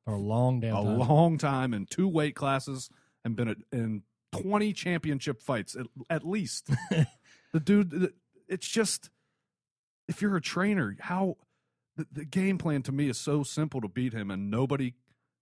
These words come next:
Speaker 2: can pull it off, and maybe that's just because they get hit by Arthur Abraham, and they go,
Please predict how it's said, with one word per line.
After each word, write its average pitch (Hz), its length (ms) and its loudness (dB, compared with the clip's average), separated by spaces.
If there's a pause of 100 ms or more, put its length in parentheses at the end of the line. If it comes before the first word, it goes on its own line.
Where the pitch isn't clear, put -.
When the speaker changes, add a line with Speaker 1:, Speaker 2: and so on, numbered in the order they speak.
(160)
Speaker 2:
can - 120 -6
pull 131 240 0
it 107 60 0
off, 123 220 0
and 117 120 -2
maybe 151 200 -2
that's 165 200 -4
just - 140 -14
because 131 380 -2
they 123 120 -4
get 135 220 -4
hit 139 140 -8
by 123 140 -2
Arthur 120 300 -4
Abraham, 127 460 -6 (520)
and 113 100 -4
they 113 100 -2
go, 95 320 -4